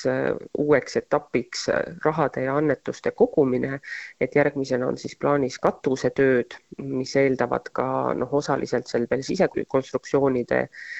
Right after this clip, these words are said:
väljaehitamist, enne kui päris katuse kallale saab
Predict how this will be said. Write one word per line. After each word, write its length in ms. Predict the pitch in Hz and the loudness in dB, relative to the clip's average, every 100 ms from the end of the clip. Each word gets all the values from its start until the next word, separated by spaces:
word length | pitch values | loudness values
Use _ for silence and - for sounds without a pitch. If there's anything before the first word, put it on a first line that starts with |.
| - _ | -12 _
väljaehitamist, 1040 | 123 131 139 147 131 135 135 - 123 127 135 | 0 4 6 6 4 4 2 0 -2 0 0
enne 160 | 131 123 | 2 2
kui 380 | 123 120 117 - | 2 2 2 0
päris 240 | 127 123 | -2 -2
katuse 400 | - 139 - 131 120 | 0 0 0 -2 0
kallale 380 | 123 123 117 - | 2 2 2 0
saab 220 | 123 | -2